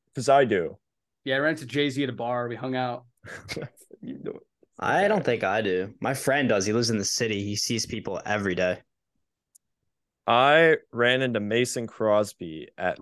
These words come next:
Speaker 1: the mall one time.
Speaker 3: Oh, you're
Speaker 1: That
Speaker 3: probably
Speaker 1: was,
Speaker 3: nutting.
Speaker 2: Oh, I, uh,
Speaker 1: that was very
Speaker 2: my,
Speaker 1: weird.
Speaker 2: my eighth grade middle school trip to D C, I ran to Josh Norman at the mall.
Speaker 3: What?
Speaker 2: Yeah.
Speaker 1: Bro, Mason Crosby was in Brookfield.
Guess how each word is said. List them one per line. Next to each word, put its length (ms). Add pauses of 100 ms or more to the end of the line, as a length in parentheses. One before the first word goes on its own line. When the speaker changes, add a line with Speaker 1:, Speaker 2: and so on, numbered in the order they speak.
(100)
Speaker 1:
the 140
mall 460
one 180
time. 480
Speaker 3:
Oh, 60
you're 160
Speaker 1:
That 80
Speaker 3:
probably 160
Speaker 1:
was, 120
Speaker 3:
nutting. 220
Speaker 2:
Oh, 300
I, 240
uh, 120 (140)
Speaker 1:
that 100
was 200
very 460
Speaker 2:
my, 180
Speaker 1:
weird. 300
Speaker 2:
my 240
eighth 280
grade 500
middle 220
school 320
trip 240
to 80
D 200
C, 300
I 40
ran 220
to 100
Josh 340
Norman 300
at 100
the 80
mall. 340 (1040)
Speaker 3:
What? 340 (580)
Speaker 2:
Yeah. 200 (120)
Speaker 1:
Bro, 480 (300)
Mason 380
Crosby 500
was 240
in 120
Brookfield. 920